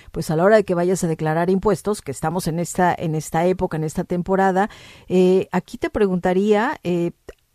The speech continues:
¿hay una multa para las personas que califican ahora para medical, es decir, personas de bajos recursos, indocumentadas, con esta súper oportunidad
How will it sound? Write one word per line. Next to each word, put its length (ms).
¿hay 200
una 220
multa 420
para 140
las 200
personas 500
que 100
califican 880
ahora 300
para 240
medical, 680
es 140
decir, 320
personas 480
de 80
bajos 280
recursos, 680
indocumentadas, 1040
con 220
esta 300
súper 420
oportunidad 760